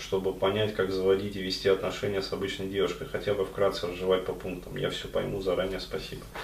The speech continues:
Но на самом деле вообще, э, вот, э, вопрос в кассу и в тему. А, у меня есть, э, книги, то есть "Зверский самец",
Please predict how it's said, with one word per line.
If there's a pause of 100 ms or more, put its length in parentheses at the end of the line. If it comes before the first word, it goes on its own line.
(320)
Но
на
самом
деле
вообще,
э,
вот,
э,
вопрос
в
кассу (320)
и
в
тему. (460)
А,
у
меня
есть,
э,
книги, (280)
то
есть
"Зверский
самец",